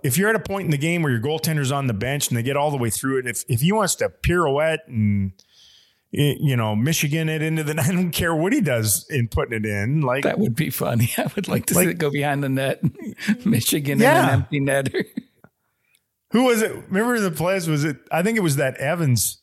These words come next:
Speaker 1: It was Scheifele. Remember that one? The empty net goal in the playoffs?
Speaker 2: I don't.
Speaker 1: He goes down there. Scheifele goes literally full tilt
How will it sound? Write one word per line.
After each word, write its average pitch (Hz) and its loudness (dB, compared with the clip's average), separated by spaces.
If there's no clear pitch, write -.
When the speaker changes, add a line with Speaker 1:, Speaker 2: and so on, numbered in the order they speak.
Speaker 1:
It 156 2
was 131 2
Scheifele. 156 -2
Remember 147 0
that 151 0
one? 196 2
The 143 2
empty 143 -2
net 151 -2
goal 160 0
in 151 0
the 135 0
playoffs? 147 0
Speaker 2:
I 110 2
don't. 98 -2
Speaker 1:
He 139 2
goes 143 2
down 147 0
there. 156 2
Scheifele 151 -2
goes 123 0
literally 139 0
full 170 0
tilt 143 -2